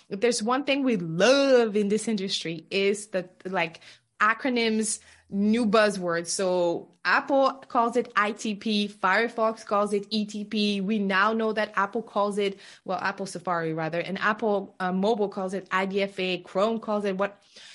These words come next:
there's always something, but it's pretty much represents somewhat, they're trying to all say the same thing, okay? So in twenty twenty-one, Apple I D F A requires users now, uh, to give their permission to collect, to allow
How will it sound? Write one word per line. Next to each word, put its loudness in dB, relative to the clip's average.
there's 4
always 4
something, -2
but 2
it's 4
pretty -2
much -2
represents 0
somewhat, 0
they're 0
trying -2
to -2
all -2
say -4
the -10
same -8
thing, -14
okay? -2
So -8
in -2
twenty -2
twenty-one, 0
Apple -2
I -2
D -4
F -6
A 0
requires 2
users 0
now, 4
uh, -2
to -8
give -2
their 4
permission -2
to -8
collect, -4
to 2
allow 2